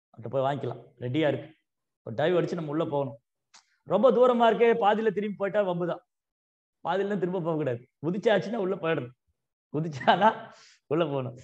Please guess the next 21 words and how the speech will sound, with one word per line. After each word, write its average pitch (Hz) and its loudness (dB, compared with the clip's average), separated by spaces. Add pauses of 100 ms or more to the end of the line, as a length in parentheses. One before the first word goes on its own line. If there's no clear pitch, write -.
(140)
ஐயோ, 190 6
அது 185 6
ரொம்ப 180 4
டயர்ட் 180 4
ஆயிருந்தா 170 2
உள்ள 170 -2
நீந்தி 170 -4
போக 165 -4
முடியாது, 160 -2
மேல 160 -2
போயிடலாம்னா 151 -2 (1400)
கஷ்டம், 120 -6 (1000)
அது 143 -4
இன்னும் 175 -2
கஷ்டம். - -4 (260)
அதனால 160 -10
என்ன 160 -6
பண்றது? 170 0 (600)
பேசாம 147 -2
உள்ள 147 -4
போய் 143 0